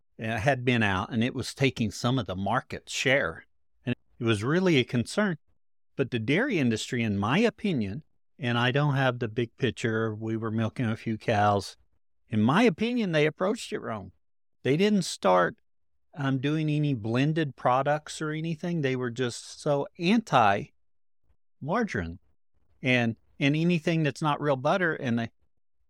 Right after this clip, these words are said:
and in my opinion, they should have embraced some of that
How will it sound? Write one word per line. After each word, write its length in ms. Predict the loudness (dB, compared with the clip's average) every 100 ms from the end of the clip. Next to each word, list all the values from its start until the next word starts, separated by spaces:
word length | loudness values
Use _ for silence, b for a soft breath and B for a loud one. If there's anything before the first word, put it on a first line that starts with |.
| _
and 160 | -2 0
in 100 | 0
my 200 | 2 4
opinion, 460 | 4 4 0 2 0
they 100 | 0
should 240 | 0 -2
have 120 | 0
embraced 600 | 0 -2 -2 -2 -2 -4
some 200 | -2 -2
of 140 | -2 -4
that 340 | -6 -6